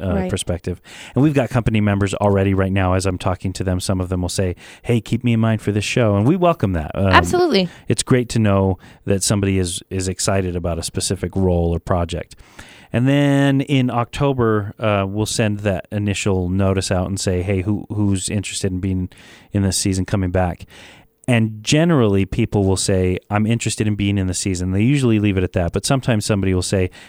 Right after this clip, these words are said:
Speaker 1: "Please consider me for this specific role," and that's fine.
Speaker 2: Uh-huh.
Speaker 1: Um, and so that's the be-, that's the beginning of that. Did I answer that question?
Speaker 2: Yeah.
Speaker 1: Okay.
Speaker 2: Yeah, I was, I was just curious because I know when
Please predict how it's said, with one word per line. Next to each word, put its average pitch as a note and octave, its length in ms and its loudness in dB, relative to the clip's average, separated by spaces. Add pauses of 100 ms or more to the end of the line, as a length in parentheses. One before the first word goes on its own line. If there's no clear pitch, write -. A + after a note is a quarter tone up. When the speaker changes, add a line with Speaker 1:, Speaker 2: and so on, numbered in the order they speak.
(100)
Speaker 1:
"Please A2+ 180 0
consider G#2 360 0
me G2 100 2
for F#2+ 140 -4
this F#2+ 160 -2
specific - 500 -6
role," D#2+ 240 -2
and B2 100 2
that's F#3 180 -2
fine. E2+ 260 -6 (240)
Speaker 2:
Uh-huh. F#3+ 240 -2 (120)
Speaker 1:
Um, F2+ 520 2 (640)
and G2+ 240 0
so - 100 0
that's A#2 240 0
the A2 100 -2
be-, G#2 300 -2
that's A#2 300 -2
the G#2 80 -2
beginning G2+ 500 0
of E2 140 -6
that. E2 320 -8
Did C3+ 100 0
I D3+ 80 0
answer F3+ 240 -2
that F3+ 120 -4
question? - 340 -8 (560)
Speaker 2:
Yeah. F4+ 160 0 (340)
Speaker 1:
Okay. G2+ 120 -10
Speaker 2:
Yeah, C#4 200 6
I D4 120 6
was, D4 220 0
I C#4+ 140 0
was F#4 140 0
just D4 140 -2
curious C#4 380 0
because B3 260 -2
I A#3+ 100 2
know A#3+ 180 2
when G#3+ 380 0